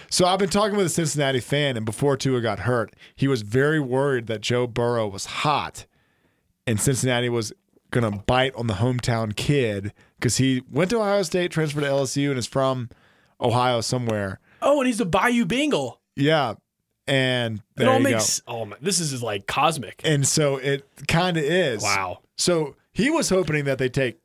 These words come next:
Speaker 1: uh, Chris Young from Ohio State. Is that his name? Oh, defensive end.
Speaker 2: Yeah.
Speaker 1: Um,
Speaker 2: The guy who got popped for, like, buying his girlfriend a plane ticket to come see him at the Rose Bowl.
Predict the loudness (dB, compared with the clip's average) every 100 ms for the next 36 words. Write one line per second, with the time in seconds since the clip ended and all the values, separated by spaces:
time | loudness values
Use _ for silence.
0 | -2 0 0 -2 -6 -20 _ _ _ -2
1 | 0 2 0 0 0 -2 -4 -2 0 0
2 | 0 0 -2 -2 -2 -2 0 -2 -2 -4
3 | -6 -6 -6 -4 -4 -2 0 0 0 -4
4 | -18 -20 -20 _ -6 0 2 2 4 4
5 | 4 2 -4 -2 -2 -4 -6 -4 -4 -4
6 | -6 -10 _ _ -4 -4 -6 -4 -2 -2
7 | -4 -6 -4 -6 -10 _ _ _ -6 -2
8 | -2 -2 -4 -4 -8 _ _ -12 -6 -4
9 | -2 -2 -2 -6 -8 -6 -6 -4 -2 -2
10 | -6